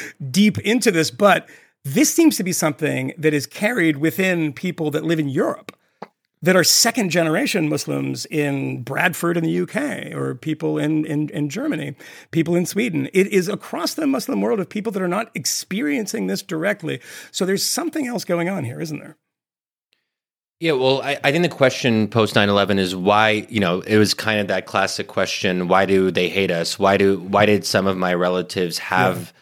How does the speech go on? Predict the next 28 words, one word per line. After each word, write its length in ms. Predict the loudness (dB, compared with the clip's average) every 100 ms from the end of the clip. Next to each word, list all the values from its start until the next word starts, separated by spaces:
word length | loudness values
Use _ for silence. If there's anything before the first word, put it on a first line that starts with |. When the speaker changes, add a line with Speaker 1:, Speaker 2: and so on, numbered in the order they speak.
| _ _ _ 2
Speaker 2:
I 80 | 6
wouldn't 220 | 6 6
say 120 | 4
they 120 | 4
hated 320 | 4 2 0 -4
the 80 |
U 240 | -4 -2 -2
S. 160 | -2
A 60 | 0
lot 180 | 2 2
of 60 |
them 180 | 2 2
were, 240 | 0 -2 -6
you 80 |
know, 120 | -8 -6
Western 400 | -4 -4 -4 -4
educated 560 | -4 -6 -4 -2 0
and, 120 | -2 -2
and 200 | -6 -4
liked 260 | -4 -6
spending 400 | -8 -6 -6 -6
time 300 | -2 -2 -2
in 80 | -4
the 80 | -4
U 240 | -4 -2
S. 240 | -2 -6 -10 _ _ _ _ _ -6
But 320 | 0 0 0 -2
I, 300 | 0 0